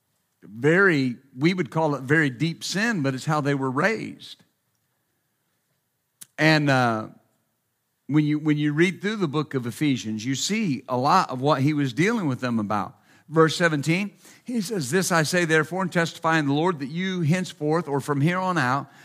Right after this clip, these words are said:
do not walk as other Gentiles walk in the vanity or the futility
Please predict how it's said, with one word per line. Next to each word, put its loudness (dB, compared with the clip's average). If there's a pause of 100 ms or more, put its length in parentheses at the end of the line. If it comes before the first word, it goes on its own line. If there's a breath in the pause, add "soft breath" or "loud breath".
(140 loud breath)
do 0
not 2
walk 0
as -8
other -2
Gentiles -2
walk -2
in 0
the -2
vanity 0
or -2
the -6
futility -2